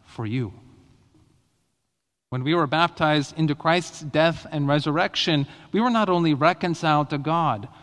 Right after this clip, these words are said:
we were not only cleansed from our sins through His blood, we were also adopted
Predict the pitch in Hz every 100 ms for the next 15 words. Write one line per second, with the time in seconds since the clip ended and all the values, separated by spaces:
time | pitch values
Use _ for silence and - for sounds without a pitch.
0 | - 160 170 180 180 180 165 - 175 190
1 | 190 - - 151 151 - 185 190 156 120
2 | - 156 143 120 156 180 139 - - -
3 | - - _ _ _ - 143 147 131 156
4 | - 143 135 - 127 160 185 - - 110
5 | 101